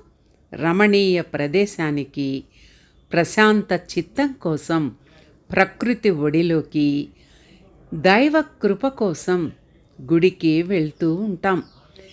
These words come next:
ఇవన్నీ ఒకే చోట సమకూరాలంటే వనానికి వెళ్ళాలి అన్నది పెద్దల మాట. ఇది అక్షర సత్యం కదూ. చుట్టూ చెట్లుంటే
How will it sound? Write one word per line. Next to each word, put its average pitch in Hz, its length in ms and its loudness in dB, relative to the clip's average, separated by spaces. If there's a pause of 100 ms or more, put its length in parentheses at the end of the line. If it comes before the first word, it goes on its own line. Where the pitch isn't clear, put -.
(300)
ఇవన్నీ 262 840 4 (400)
ఒకే 262 420 2 (120)
చోట 269 280 2
సమకూరాలంటే 269 1160 0 (840)
వనానికి 160 920 2
వెళ్ళాలి 165 680 0
అన్నది 151 560 0 (520)
పెద్దల 165 460 0
మాట. 170 440 -2 (640)
ఇది 190 340 2 (160)
అక్షర 240 520 0
సత్యం 190 560 -4
కదూ. 220 420 0 (680)
చుట్టూ 220 480 0
చెట్లుంటే 190 1000 0